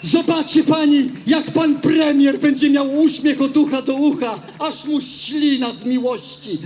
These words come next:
będzie cieknąć. Zobaczy pani, jak posłowie i pośliny będą zabiegać o wasze głosy. Zróbcie to, ludzie, bo to jest ostatni moment.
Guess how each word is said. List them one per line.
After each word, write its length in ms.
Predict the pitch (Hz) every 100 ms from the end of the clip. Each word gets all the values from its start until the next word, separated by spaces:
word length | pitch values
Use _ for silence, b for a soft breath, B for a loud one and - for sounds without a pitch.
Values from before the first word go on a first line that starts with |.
| B
będzie 300 | - 254 233
cieknąć. 760 | 214 247 233 190 190 151 139 139 - - - - - B B B B -
Zobaczy 560 | - 330 359 330 311
pani, 260 | 311 330 311
jak 220 | 311 302
posłowie 680 | - 302 - 294 330 254 285
i 40 |
pośliny 920 | 277 294 - - 320 320 285 247 190 - B B
będą 300 | 302 294 302
zabiegać 560 | 269 302 294 311 294 277
o 60 | 294
wasze 280 | 294 -
głosy. 680 | 269 254 302 - - 202 151 143 B B B B B
Zróbcie 640 | - - 320 370 294 - 320
to, 120 | 320
ludzie, 500 | 320 349 - 208 147 - B B B
bo 220 | - 240 240
to 120 | - 285
jest 180 | 285
ostatni 460 | 277 - 277 269 262
moment. 580 | 262 247 160 135 -